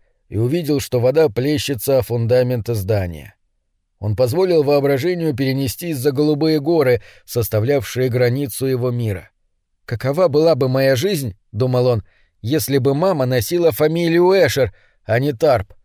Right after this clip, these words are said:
Что, если бы я мог бродить по тем лесам, скакать на лошадях по пологим зеленым холмам, увидеть здоровенную лоджию изнутри?»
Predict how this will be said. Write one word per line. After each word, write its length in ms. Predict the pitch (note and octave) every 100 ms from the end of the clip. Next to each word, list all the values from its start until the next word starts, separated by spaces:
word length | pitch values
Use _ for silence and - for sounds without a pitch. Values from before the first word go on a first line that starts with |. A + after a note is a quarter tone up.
| _ _ _ _
Что, 320 | - - G3+
если 360 | D#3+ D#3+ C#3 C#3+
бы 120 | D3
я 220 | F#3 G3 - _ _
мог 320 | - D3+ D#3+ A#2+
бродить 520 | D3+ E3 E3+ G3 -
по 140 | C#3+
тем 260 | A#2+ E3+ D#3
лесам, 480 | E3+ - E3+ A#2 - _ _ _ _
скакать 500 | - C#3+ C#3 G3+ -
на 200 | C3+ C3
лошадях 640 | C#3 C#3+ C#3+ B2+ F#3 A#2
по 120 | D3+
пологим 540 | B2+ C#3 D#3+ E3 D3+ D3
зеленым 460 | C3 D3+ D3 D3
холмам, 540 | C3 D3 C3+ C3+ C3+ A2 _ _ _ _
увидеть 520 | G2+ G#2 D3+ D#3+ D#3+
здоровенную 880 | - G2+ G2 B2+ A#2+ D3+ D#3 D3+ D3+
лоджию 540 | D3 C#3 E3 A2+ D3 D3
изнутри?» 500 | B2+ C3 G#2 G#2